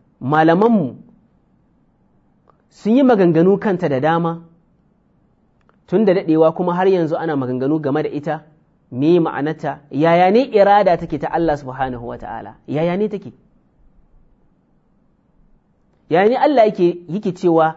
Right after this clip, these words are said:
yana so ko yana nufi ko yana gurin kaza, misali, shin gare shi wannan gurin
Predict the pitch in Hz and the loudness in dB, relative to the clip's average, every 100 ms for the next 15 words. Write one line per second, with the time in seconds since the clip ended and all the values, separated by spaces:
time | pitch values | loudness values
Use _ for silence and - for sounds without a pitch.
0 | - _ 127 156 196 185 156 151 147 165 | -12 _ -4 0 2 0 0 -4 0 2
1 | 185 190 156 120 127 180 180 127 - _ | 4 2 0 -4 0 0 -2 -10 -12 _
2 | _ - 170 208 190 151 175 170 147 120 | _ -2 4 6 4 2 2 2 0 -6
3 | 117 - 131 143 156 156 127 - _ _ | -8 -10 -8 -6 -2 -2 -4 -10 _ _
4 | _ _ _ _ _ _ _ _ _ _ | _ _ _ _ _ _ _ _ _ _
5 | _ - 214 196 175 220 240 202 202 190 | _ -2 2 4 4 4 2 2 0 0
6 | 185 208 196 123 | -2 -2 -2 -4